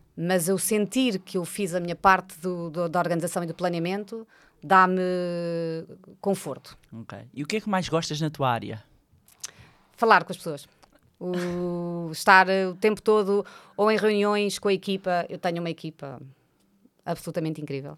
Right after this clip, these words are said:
Speaker 1: Eu tenho uma sorte incrível, quer a minha equipa direta, quer a minha equipa
Speaker 2: Eu
Speaker 1: indireta.
Speaker 2: também.
Speaker 1: É verdade. É, sabes que é uma das coisas
Speaker 2: Sim.
Speaker 1: que, hum, as, muita gente pergunta, "Ah, o que é que te dá alegria no trabalho?" Ou "Porquê é que gostas de ir para o escritório?"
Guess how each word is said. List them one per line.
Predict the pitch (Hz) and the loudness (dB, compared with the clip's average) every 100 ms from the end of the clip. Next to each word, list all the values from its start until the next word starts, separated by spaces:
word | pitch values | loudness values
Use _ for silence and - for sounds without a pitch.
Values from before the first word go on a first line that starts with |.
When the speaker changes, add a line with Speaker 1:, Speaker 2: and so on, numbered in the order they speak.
| - | -18
Speaker 1:
Eu | 165 | -10
tenho | 156 151 | -8 -6
uma | 156 | -8
sorte | 147 - 156 143 - - 143 147 - - - - - _ - | -10 -6 -4 -4 -10 -14 -14 -14 -20 -20 -20 -20 -20 _ -6
incrível, | 175 170 160 147 160 165 | -4 -2 -2 -2 -4 -6
quer | - 190 | 0 2
a | 185 | 2
minha | 175 | 0
equipa | 185 180 | -2 -2
direta, | 165 170 180 180 165 | 0 2 0 0 -6
quer | 170 160 | -4 -4
a | |
minha | 165 160 | -2 -2
equipa | 170 165 165 | -4 -2 0
Speaker 2:
Eu | |
Speaker 1:
indireta. | 156 160 165 131 | 2 4 4 4
Speaker 2:
também. | 120 110 110 107 - - 127 - - | 2 2 -2 -8 -14 -6 -4 -4 0
Speaker 1:
É | 220 - - | 2 4 2
verdade. | 160 147 147 143 147 | 2 2 2 2 0
É, | 156 | -2
sabes | 240 185 - | 2 2 4
que | - | 4
é | 185 | 4
uma | 175 | 4
das | 180 - | 2 2
coisas | 185 180 165 180 | 0 0 0 -2
Speaker 2:
Sim. | - | -2
Speaker 1:
que, | 135 185 180 175 170 | 0 0 0 0 -2
hum, | 170 165 165 - - - - | -4 -4 -8 -14 -20 -20 -10
as, | 165 | -4
muita | 175 170 165 | -2 -2 -2
gente | 175 170 | -4 -6
pergunta, | - 160 165 196 214 | -8 -8 -4 -2 -2
"Ah, | 190 | -4
o | |
que | 196 | -8
é | |
que | 190 | -14
te | 175 | -6
dá | 180 | -4
alegria | 175 175 175 | -4 -4 -6
no | 170 | -6
trabalho?" | 156 139 170 190 170 147 | -8 -2 2 2 2 -4
Ou | 135 | -10
"Porquê | - 165 | -10 -12
é | |
que | - | -10
gostas | - 175 160 | -10 -10 -10
de | 151 | -10
ir | |
para | 156 | -10
o | 151 | -10
escritório?" | - 160 160 170 156 | -10 -6 -4 -4 -6